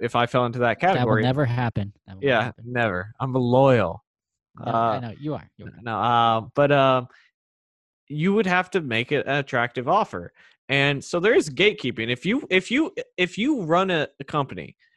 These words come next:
Speaker 1: there are things that you can literally say, "We're not hiring anyone without a P H D. We're not hiring anyone without seven to eight years experience in these roles." And you can do that. But there is a supply and a demand associated with it. Part of the reason that the gatekeeping,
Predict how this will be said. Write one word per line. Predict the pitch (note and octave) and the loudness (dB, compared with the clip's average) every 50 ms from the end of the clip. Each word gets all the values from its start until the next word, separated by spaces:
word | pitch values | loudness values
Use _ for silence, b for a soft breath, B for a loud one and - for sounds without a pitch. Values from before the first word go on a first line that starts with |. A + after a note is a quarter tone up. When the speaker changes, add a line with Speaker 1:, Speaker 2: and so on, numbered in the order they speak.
| _ _ | _ _
Speaker 1:
there | - D3 G3 A3+ A3 | 2 4 6 6 4
are | F#3 | 4
things | - - G3+ G#3 G3+ G3 - | 2 4 4 4 4 2 2
that | E3 C3 | 0 0
you | C3+ C#3 | 2 2
can | - D3 B2+ | 0 0 0
literally | B2 B2+ D#3 E3+ F3+ E3+ E3 | 2 2 4 4 4 4 2
say, | D#3+ - - C#3 A#2+ | 0 0 2 2 2
"We're | A2+ A2 C3 E3+ | 2 0 -2 -2
not | G3 G#3 G3 | -2 0 0
hiring | G3 F#3 F3 D#3+ A#2 A2 | 0 0 0 0 -2 -4
anyone | C#3+ D#3+ D#3+ D#3 D3+ | -4 -4 -2 -2 -4
without | D3 C3+ C#3 B2+ B2 | -2 0 0 0 0
a | |
P | A#2+ - C#3+ C3+ | 0 0 0 0
H | B2+ A#2+ - - | 0 0 -2 -4
D. | - E3 F#3+ A3+ B3 b b b b b - | -2 0 0 0 -2 b b b b b -6
We're | C#3+ | -2
not | D3 E3 D#3 D3 | 0 0 2 2
hiring | E3 D#3+ D3+ C#3 G#2 | 2 2 0 0 0
anyone | C3+ D3 F3 F#3+ G3 G3+ G3 | 0 0 0 0 0 0 0
without | F3+ E3 F3+ E3+ D3+ - - | 0 0 0 0 0 -2 -4
seven | - - - C#3+ D3 D#3+ E3+ | -8 -4 -2 0 0 2 0
to | D#3 | 0
eight | D3+ D3+ D3+ | 0 0 -2
years | A#2+ C#3 C#3 C#3 C3 B2+ | -2 -2 -4 -4 -4 -8
experience | A#2 - - - C#3 C3+ C3 B2+ - | -10 -12 -10 -8 -8 -6 -8 -8 -10
in | A#2+ | -10
these | A#2+ B2 B2 A#2+ A#2 A#2+ | -8 -6 -6 -6 -6 -6
roles." | B2+ C#3+ E3+ G3+ A#3+ - - b b b b b b _ | -4 -4 -4 -4 -6 -10 -16 b b b b b b _
And | C#3 D3 D3 C#3+ C#3+ C3+ | -4 -2 -2 -2 -4 -6
you | C3 D#3 G3+ | -4 -4 -4
can | - B3+ G3+ | -2 -4 -4
do | D#3+ A3 C4 F#3 | -4 -4 -4 -2
that. | C#3 G#2 F#2 F2+ - _ _ _ _ _ _ _ _ F#2+ | -2 -4 -4 -6 -12 _ _ _ _ _ _ _ _ -8
But | - C#3+ D#3 D#3 | -4 -2 -2 0
there | - F3+ G3+ G#3+ | 2 2 2 2
is | G3+ - | 2 0
a | G3 | -2
supply | E3+ - - C#3 - - - C#3 C#3+ E3 F3+ | -2 -2 -4 -6 -4 -2 0 2 2 2 2
and | F#3 F3+ F3 | 0 -2 -4
a | D#3+ | -4
demand | C#3 C#3 B2+ B2+ B2+ B2+ B2+ B2 | -6 -6 -6 -4 -4 -4 -4 -6
associated | - - F#3 F#3 - - A#2 G#2 F#2+ | -6 -4 -4 -4 -4 -6 -8 -8 -8
with | G#2 - - | -8 -10 -14
it. | - _ | -8 _
Part | - G3+ A#3 | -2 0 0
of | G#3 | 0
the | G3 | 0
reason | F#3+ F#3+ F#3 E3 D3+ C#3 | -2 -2 -4 -6 -6 -8
that | A#2+ - - _ | -8 -8 -8 _
the | C3+ | -10
gatekeeping, | A2+ G#2+ B2+ D3 - - - - D#3 - - E3+ E3+ F3+ | -4 -2 -2 -2 -2 -4 -8 -10 -10 -8 -8 -10 -10 -12